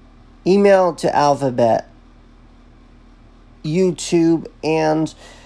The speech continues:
why are they doing these commercials on YouTube? Does somebody think that's beneficial? Then you hear Aquarius new moon,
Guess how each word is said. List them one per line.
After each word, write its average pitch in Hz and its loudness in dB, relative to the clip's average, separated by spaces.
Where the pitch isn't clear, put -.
why 208 2
are 220 2
they 180 0
doing 165 0
these 151 -4
commercials 151 -2
on 131 0
YouTube? 127 -6
Does 113 -8
somebody 226 0
think 151 -4
that's 131 0
beneficial? 117 -6
Then 160 2
you 143 0
hear 123 -2
Aquarius 185 0
new 147 0
moon, 117 -2